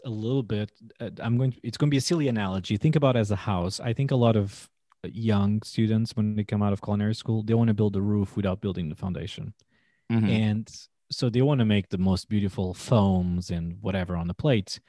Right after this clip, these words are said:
Speaker 1: but they don't know how to make a chicken stock. And eggs comes to that. Eggs is the most basic thing, right? Everybody can find eggs. It's a cheap product.
Speaker 2: Mm-hmm.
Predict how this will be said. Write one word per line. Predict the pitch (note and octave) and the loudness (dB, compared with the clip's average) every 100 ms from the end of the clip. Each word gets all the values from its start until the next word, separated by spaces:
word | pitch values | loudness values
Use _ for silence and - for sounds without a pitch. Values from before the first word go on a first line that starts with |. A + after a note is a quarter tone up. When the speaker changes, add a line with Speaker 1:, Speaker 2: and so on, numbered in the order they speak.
| _ _ _ | _ _ _
Speaker 1:
but | G#2+ | -2
they | G2+ | 2
don't | G#2+ G#2 | 2 2
know | G2+ | 2
how | G2 | 0
to | G2 G2 | -2 -4
make | F#2 | -4
a | F#2+ | -4
chicken | - F#2 F#2 | -6 -6 -8
stock. | - - - - _ _ _ _ _ _ _ | -8 -12 -14 -20 _ _ _ _ _ _ _
And | B2 A2+ A2 A2 A2 - | -2 0 0 -2 -6 0
eggs | C#3 D#3 - | 2 2 2
comes | A#2+ G2+ | 2 2
to | - | 0
that. | G2 E2 D#2 | -2 -4 -6
Eggs | A#2 B2 B2+ | 0 0 0
is | |
the | B2 | 0
most | B2+ - | 0 2
basic | C3+ D#3 A2+ | 2 2 0
thing, | - F2 | -2 -2
right? | A#2 | 0
Everybody | A#2 G#2+ A2 | 0 0 -2
can | G#2+ G#2+ | -2 -2
find | A2+ G2+ | 0 -2
eggs. | G2+ G#2+ | -2 -4
It's | G2+ | -4
a | G2+ | -6
cheap | - F#2+ - | -6 -6 -4
product. | F2 F#2 G#2 | -4 -2 0
Speaker 2:
Mm-hmm. | G#2+ | 0